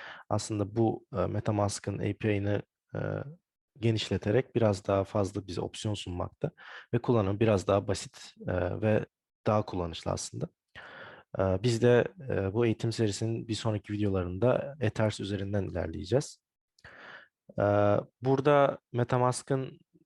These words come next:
e, ilk sayfalarında zaten, e, cüzdanınıza nasıl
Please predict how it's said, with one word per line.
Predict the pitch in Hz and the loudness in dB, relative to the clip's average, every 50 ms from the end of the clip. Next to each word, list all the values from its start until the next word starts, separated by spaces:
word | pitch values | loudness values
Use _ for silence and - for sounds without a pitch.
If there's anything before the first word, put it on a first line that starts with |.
| - - | -14 -10
e, | 98 101 98 98 98 - - | -6 -6 -4 -4 -6 -6 -10
ilk | _ - - 123 113 113 - - | _ -14 -10 -8 -8 -8 -10 -14
sayfalarında | - - - - 113 107 104 - 113 110 107 101 98 98 104 117 127 139 147 123 | -14 -8 -2 2 2 2 4 4 4 4 4 4 2 0 2 4 4 4 4 4
zaten, | 101 101 95 95 - 120 117 117 - - _ _ - - - | 2 2 0 2 0 -2 -2 -2 -4 -10 _ _ -20 -18 -14
e, | 135 120 - - - - - _ | -12 -10 -8 -8 -8 -10 -12 _
cüzdanınıza | - 110 110 101 113 107 104 104 113 113 | -4 -4 0 2 2 2 4 4 2 2
nasıl | 113 110 - - | 2 2 0 -2